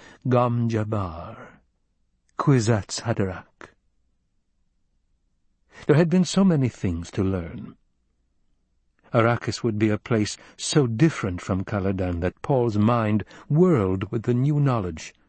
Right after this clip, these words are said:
Arrakis, dune, desert planet. Thufir Hawat.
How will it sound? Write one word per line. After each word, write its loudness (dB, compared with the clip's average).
Arrakis, -2
dune, -4
desert 0
planet. -6
Thufir 4
Hawat. -8